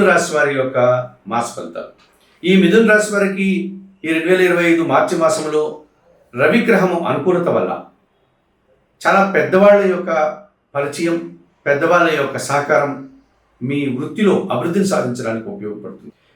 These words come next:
రాజకీయ నాయకులకు నూతన అవకాశాలు రావడానికి అవకాశం ఉంది. నూతన ఉద్యోగాలు పొందడం కానీ,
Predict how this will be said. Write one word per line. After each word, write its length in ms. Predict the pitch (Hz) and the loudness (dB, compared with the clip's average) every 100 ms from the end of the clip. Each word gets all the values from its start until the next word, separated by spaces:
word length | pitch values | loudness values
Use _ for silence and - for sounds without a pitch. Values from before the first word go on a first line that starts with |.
| - | -4
రాజకీయ 440 | - 160 208 214 | 2 2 2 2
నాయకులకు 400 | 208 196 - 165 | 2 2 0 -4
నూతన 220 | 156 175 | -4 -2
అవకాశాలు 420 | 156 143 147 143 123 | -2 -2 -4 -4 -4
రావడానికి 360 | 117 113 110 | -4 -4 -6
అవకాశం 360 | 95 95 95 92 | -8 -8 -10 -10
ఉంది. 180 | 85 - - _ _ _ _ 123 | -12 -14 -18 _ _ _ _ -6
నూతన 300 | 160 175 165 | -2 0 0
ఉద్యోగాలు 560 | 143 131 156 156 151 - - - _ _ _ _ _ | -2 0 4 4 4 0 -12 -20 _ _ _ _ _
పొందడం 320 | 127 143 151 147 | -6 -4 -2 0
కానీ, 240 | 151 | 0